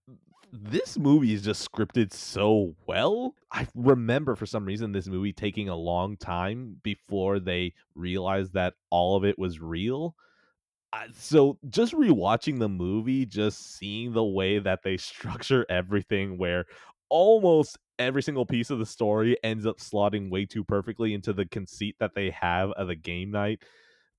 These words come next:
just is great. Rachel McAdams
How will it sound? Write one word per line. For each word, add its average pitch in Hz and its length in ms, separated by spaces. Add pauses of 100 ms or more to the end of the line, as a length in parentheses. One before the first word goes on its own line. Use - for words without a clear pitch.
(200)
just 120 240
is 101 200
great. 95 640 (280)
Rachel 180 380
McAdams 123 800